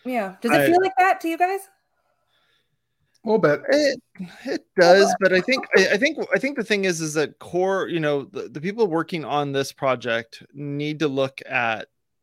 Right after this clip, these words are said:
Speaker 2: what Divi, Beaver Builder, and all these folks have already done and watch,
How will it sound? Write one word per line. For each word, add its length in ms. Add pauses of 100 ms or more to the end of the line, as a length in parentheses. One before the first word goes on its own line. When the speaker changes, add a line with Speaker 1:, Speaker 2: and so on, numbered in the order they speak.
Speaker 2:
what 500 (400)
Divi, 520
Beaver 360
Builder, 320
and 80
all 140
these 200
folks 320
have 140
already 360
done 460 (140)
and 280
watch, 640